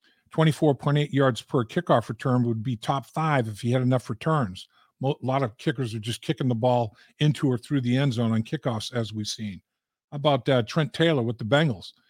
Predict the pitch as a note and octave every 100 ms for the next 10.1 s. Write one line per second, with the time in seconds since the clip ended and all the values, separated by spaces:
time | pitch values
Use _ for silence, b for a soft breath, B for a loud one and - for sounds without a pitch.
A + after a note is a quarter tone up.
0 | _ - C3 C3+ B2 A#2 C3 C3+ A2 D3
1 | C#3+ D#3 C3+ B2 A2 - A2 C#3 A#2 A#2+
2 | C3 A2+ G#2 - D3 C3+ - B2+ B2+ B2+
3 | B2 - A2 D#3+ D3+ A#2+ G#2+ F#2+ E2+ _
4 | _ _ _ _ - D3 D3 B2 A#2 C3
5 | C3 A#2+ A#2+ - C#3+ C3+ C3 - C3+ C3+
6 | B2+ C3 C#3+ - B2 A#2+ A2 b b b
7 | _ - D3+ D3 C3+ _ - F3+ C#3 A2+
8 | A#2+ - A2+ G2+ - G#2 G#3 A#3+ C3 A2+
9 | G2 - _ _ _ - A2+ C3+ A2+ G2+